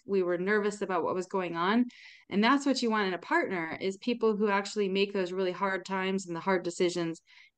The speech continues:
easier to make when you're doing them together, not completely stressed out where everybody's like, 'cause you'll have some groups where if things aren't going well, you're all at each other. You're all at each other, making it worse.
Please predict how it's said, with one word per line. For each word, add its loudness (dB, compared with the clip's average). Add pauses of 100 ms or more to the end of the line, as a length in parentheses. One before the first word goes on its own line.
(120)
easier 10
to 0
make 2
when 0
you're 2
doing 6
them 2
together, 2
not 6 (100)
completely 0
stressed -6
out 2
where 0
everybody's -2
like, -2 (320)
'cause -4
you'll 8
have 8
some 6
groups 6 (380)
where 8
if 4
things 6
aren't 6
going 0
well, 2
you're 4
all 8
at 4
each 0
other. -6
You're 4
all 6
at 4
each 2
other, 2
making -4
it -8
worse. -4